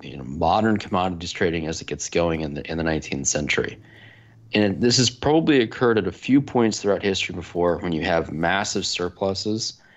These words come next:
and you start seeing huge levels of profitability. You did see this to an extent in the, uh, in the history of Rome, for example. There was at some point a great deal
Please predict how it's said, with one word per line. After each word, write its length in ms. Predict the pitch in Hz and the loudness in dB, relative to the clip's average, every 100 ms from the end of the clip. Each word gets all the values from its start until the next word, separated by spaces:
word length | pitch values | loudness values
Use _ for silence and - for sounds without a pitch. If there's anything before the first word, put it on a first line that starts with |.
| _ - - | _ -20 -10
and 100 | 87 | -4
you 40 | 85 | -2
start 320 | - 101 98 | 2 2 2
seeing 480 | - 95 90 87 80 | 0 0 0 -2 -6
huge 520 | - 107 107 98 - | -4 2 4 4 2
levels 280 | 87 82 - | 2 2 -2
of 140 | - | -2
profitability. 800 | 85 80 76 71 69 69 69 - - - _ _ _ _ _ _ _ - | 0 0 -2 -8 -6 -2 0 0 -2 -4 _ _ _ _ _ _ _ -4
You 80 | 95 | -2
did 280 | 95 143 147 | 2 2 2
see 260 | - 123 | 2 4
this 320 | 110 101 - - | 4 4 2 -2
to 120 | 101 | -2
an 80 | 87 | -4
extent 540 | - - 87 85 - - _ - - | -4 -2 -2 -4 -8 -18 _ -20 -6
in 460 | 95 90 87 80 - _ _ | 0 2 2 -2 -6 _ _
the, 380 | - - 76 76 | -12 -6 -2 0
uh, 240 | 73 73 - - _ _ _ _ _ _ _ _ _ _ _ _ _ _ _ _ - - - - | 0 0 -2 -8 _ _ _ _ _ _ _ _ _ _ _ _ _ _ _ _ -18 -18 -8 2
in 120 | 104 | 4
the 60 | 107 | 4
history 280 | 113 - | 4 2
of 160 | 92 78 | 2 2
Rome, 300 | 95 92 90 | 0 2 -2
for 180 | - 73 | -4 -8
example. 500 | - - - - - _ - _ _ _ - - - _ | -8 -12 -14 -18 -20 _ -20 _ _ _ -20 -20 -20 _
There 180 | 107 101 | 2 4
was 380 | 113 143 135 - | 4 4 0 -4
at 240 | 110 - | -4 -4
some 300 | - 127 131 | -4 -2 -2
point 440 | 131 - 110 76 - | -2 -4 -4 -4 -10
a 60 | 90 | -10
great 360 | 98 101 113 | -2 0 0
deal 400 | 107 95 95 90 | -2 0 4 2